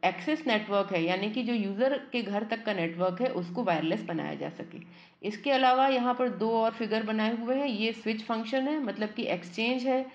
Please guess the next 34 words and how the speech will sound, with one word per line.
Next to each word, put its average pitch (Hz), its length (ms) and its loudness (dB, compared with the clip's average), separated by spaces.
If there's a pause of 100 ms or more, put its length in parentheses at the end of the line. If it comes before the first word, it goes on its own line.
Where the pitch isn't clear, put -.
(240)
जहाँ 208 240 0
पर 220 140 -2
switching 214 380 -2
होती 226 300 -2
है 233 80 0
टेलीफोन 214 540 0
की, 233 260 -6 (280)
और 214 140 2
ये 240 240 2
जो 269 120 0
है 285 120 4
पीएसटीएन 240 720 -2
है, 247 340 0 (320)
पीएसटीएन 214 500 0
का 226 100 0
full 208 240 -4
name 220 260 0
जो 226 120 -2
है 226 120 2
यहाँ 202 220 0
लिखा 190 240 -4
हुआ 214 200 0
है 226 100 -2
मैंने, 240 360 -2 (360)
Public 196 380 0
स्विच 226 320 -4
Telephone 190 420 -2
Network, 214 640 0 (440)
है 220 60 -6
ना। 277 80 0
ये 254 260 0
पूरा 233 260 0
का 226 140 0
पूरा 214 380 -2